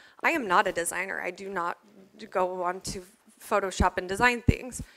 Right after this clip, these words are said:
Designing things can extend way beyond that, whether it's you're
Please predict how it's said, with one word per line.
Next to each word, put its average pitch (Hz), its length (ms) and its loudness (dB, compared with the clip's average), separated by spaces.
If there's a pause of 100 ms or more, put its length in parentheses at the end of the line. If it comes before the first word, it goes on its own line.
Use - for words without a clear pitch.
(800)
Designing 254 480 0
things 226 300 2
can 208 160 -2
extend 196 500 -4
way 202 180 2
beyond 175 340 -2
that, 170 220 -4
whether 190 440 0
it's - 420 -6 (460)
you're 185 320 -2